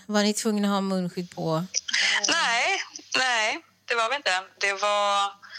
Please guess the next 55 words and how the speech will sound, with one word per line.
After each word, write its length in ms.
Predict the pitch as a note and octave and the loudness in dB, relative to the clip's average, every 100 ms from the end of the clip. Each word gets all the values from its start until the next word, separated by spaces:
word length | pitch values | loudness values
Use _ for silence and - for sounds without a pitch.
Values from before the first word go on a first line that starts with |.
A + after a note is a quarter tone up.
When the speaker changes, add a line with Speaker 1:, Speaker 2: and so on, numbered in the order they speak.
| - | -6
Speaker 2:
Alltså, 180 | - - | 0 0
jag 80 | C4 | 2
tror 120 | D4+ | 0
att 60 | D4 | 0
det 60 | |
var, 300 | B3 C4 B3+ - - - - | 0 0 -2 -6 -10 -6 -2
jag 100 | - | 0
tror 80 | C4 | 0
att 40 | |
det 60 | B3 | 0
var 100 | A#3+ | 0
så 80 | |
här, 60 | A#3 | 0
när 100 | A3+ | 0
vi 80 | A3+ | -2
gick 180 | A3+ - | -4 -4
på 300 | - D4+ B3+ | -2 0 0
hade 260 | A3+ F#3 | 0 0
vi 100 | F3 | -2
det 120 | F3 | 0
i 100 | E3+ | -2
kön, 540 | E3+ - - C4 D#3 D3 - | -2 0 2 2 0 -2 -6
typ. 340 | - - - - - - - - - - _ | -6 -8 -10 -12 -12 -16 -16 -18 -20 -20 _
Eh, 520 | E3+ E3+ E3 E3 D#3+ - | -2 0 2 2 0 0
sen 460 | - G3 F#3+ G3 | 0 2 0 0
så 420 | G3 - F#3 F3 | 0 0 2 0
när 160 | F3 F3 | 0 0
vi 80 | F3 | 0
gick 160 | E3+ | -2
omkring 500 | F3 F3 A3+ A3+ A3 | -4 -2 -2 0 -2
där 240 | F3 E3 E3 | 0 0 2
så 240 | - E3 | 0 0
hade 320 | E3+ F3 - | -2 -4 -4
vi 100 | D#3 | -2
inte... 340 | E3 D#3+ D3 - | -2 -4 -8 -4
Ja, 200 | F3+ F#3+ | -2 -2
vi, 160 | F#3+ G#3 | -2 -2
det 60 | |
var 80 | G3+ | -2
ju 80 | G#3+ | -2
några 240 | A#3+ G#3 | 0 0
som 140 | B3 B3 | 0 -2
hade 280 | A3 E3+ E3+ | -2 0 -2
det, 60 | |
men 140 | E3+ E3+ | -2 -2
det 60 | |
var 80 | F3+ | -2
inte 160 | F3+ - | -2 -2
så, 120 | E3+ | 0
så 100 | - | 0
att 40 | |
det 60 | D#3+ | -2
var 60 | |
ett 160 | - - | -2 -2
krav. 240 | F3+ - | 0 -2